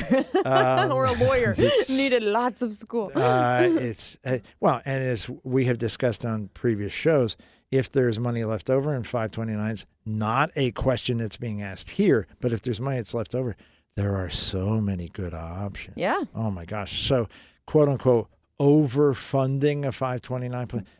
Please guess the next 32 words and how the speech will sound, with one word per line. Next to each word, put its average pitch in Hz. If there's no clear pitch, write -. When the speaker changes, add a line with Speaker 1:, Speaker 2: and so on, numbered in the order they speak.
Speaker 2:
really 123
not 104
possible. 120
Speaker 1:
Mm, 202
yeah, 160
Speaker 2:
No. 151
Speaker 1:
very 175
rare, 147
very 127
Speaker 2:
You're 113
gonna 107
Speaker 1:
rare. 98
Speaker 2:
be 98
fine. 101
Um, 120
tax-free, 139
she -
says 110
some 113
very 107
nice 101
things. 139
That 104
is 95
all 107
correct. 107
Speaker 1:
One, 330
uh, 359
interesting 277
strategy 226
to 330
consider, 349